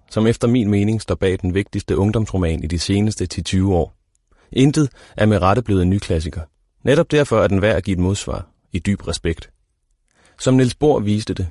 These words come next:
kan to komplementære fortællinger godt være sande på samme tid og bidrage til en samlet forståelse af, hvad der betyder noget her i livet. Derfor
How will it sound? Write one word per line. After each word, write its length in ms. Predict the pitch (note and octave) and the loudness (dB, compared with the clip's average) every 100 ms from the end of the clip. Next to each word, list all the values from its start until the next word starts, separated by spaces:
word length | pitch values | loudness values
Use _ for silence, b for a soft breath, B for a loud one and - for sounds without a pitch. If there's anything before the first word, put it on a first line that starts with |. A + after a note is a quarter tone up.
| _ | _
kan 120 | - A2+ | -6 0
to 200 | D3+ A#2 | 2 2
komplementære 720 | B2 A2 A2 G2+ - C3 A2+ | 0 2 2 0 2 2 2
fortællinger 560 | G#2 - A2+ A2+ F#2+ - | 0 0 0 0 -2 0
godt 200 | B2+ C3 | 0 2
være 160 | B2 G#2 | 2 0
sande 320 | - G#2 A#2 | 2 2 0
på 100 | G#2 | -2
samme 280 | G2+ F#2+ A#2+ | -2 0 0
tid 220 | - A2 b b b | -2 -4 b b b
og 160 | G2 F#2+ | -4 0
bidrage 420 | C3 B2 G#2+ F2 | 0 2 0 0
til 120 | F#2+ | -2
en 80 | F2+ | -2
samlet 380 | - G#2 B2+ A#2 | 0 0 0 -2
forståelse 500 | F#2+ A#2 A2+ G#2 F2+ | -2 0 0 0 0
af, 160 | G#2+ - | -2 -2
hvad 100 | G#2 | 0
der 80 | |
betyder 380 | F#2+ F#2+ B2+ F#2 | 0 -2 -2 0
noget 220 | G2 F#2 | 2 2
her 100 | F#2 | 0
i 60 | E2+ | 0
livet. 300 | E2 D#2 F2 _ _ b b b - | -2 -4 -6 _ _ b b b 0
Derfor 360 | B2 G#2 F2+ | 0 2 -2